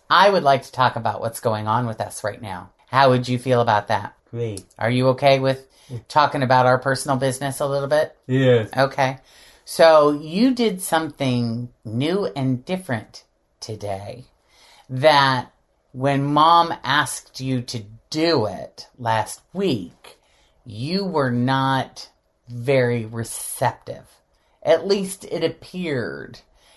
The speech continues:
Speaker 1: as though you didn't have any interest in changing this one thing that we do in your normal routine.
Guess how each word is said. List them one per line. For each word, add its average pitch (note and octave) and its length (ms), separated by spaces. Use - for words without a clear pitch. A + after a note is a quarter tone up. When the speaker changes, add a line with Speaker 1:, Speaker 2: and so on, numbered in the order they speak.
Speaker 1:
as C#3+ 360
though C3 640
you E3+ 280
didn't F#3+ 240
have C#3 320
any B2 240
interest - 880
in A#2+ 260
changing A#2+ 960
this C3 280
one B2+ 920
thing C3+ 300
that A#2+ 140
we A#2 160
do B2 400
in A2 140
your A2 120
normal A2 420
routine. G2+ 580